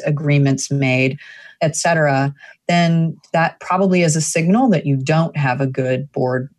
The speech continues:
relationship or you don't have a strong functioning board. And conversely, for the board members,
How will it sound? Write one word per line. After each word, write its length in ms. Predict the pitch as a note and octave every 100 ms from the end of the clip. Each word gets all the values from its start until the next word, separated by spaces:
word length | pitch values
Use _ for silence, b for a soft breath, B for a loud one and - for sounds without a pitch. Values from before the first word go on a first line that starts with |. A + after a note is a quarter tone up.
| _
relationship 720 | C#3 C3+ C3+ - C3+ - D#3+
or 60 | C#3+
you 120 | B2+
don't 220 | D3 D3
have 120 | C#3+ C#3
a 40 |
strong 360 | - - B2+ B2
functioning 520 | - C3 - D3 C3
board. 400 | D3 D3 C#3 D#3 B B B B
And 340 | F3+ F3 E3 -
conversely, 840 | F#3+ E3+ E3+ G#3 A3+ - D#3 D3+
for 200 | D#3 D#3
the 80 | D3+
board 340 | C#3+ F#3 G#3
members, 640 | C#3+ A#2+ A#2+ B2 D#3+ F#3 -